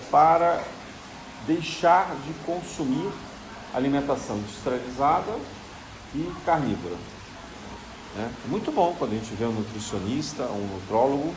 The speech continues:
que faz essa orientação. Mas o mais comum é simplesmente dosar açúcar, sal, né?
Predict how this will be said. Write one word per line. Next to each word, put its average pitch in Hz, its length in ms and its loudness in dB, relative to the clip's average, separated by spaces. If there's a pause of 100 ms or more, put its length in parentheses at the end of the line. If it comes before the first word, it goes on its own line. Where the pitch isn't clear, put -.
(640)
que 151 320 4 (120)
faz 139 280 8
essa 143 200 -4
orientação. 139 540 -4 (600)
Mas 156 240 4
o 180 200 -2
mais 277 300 0
comum 190 480 2 (720)
é 147 380 4
simplesmente 202 840 -2 (120)
dosar 143 680 6
açúcar, 196 640 -4 (180)
sal, - 440 0 (960)
né? 127 160 -6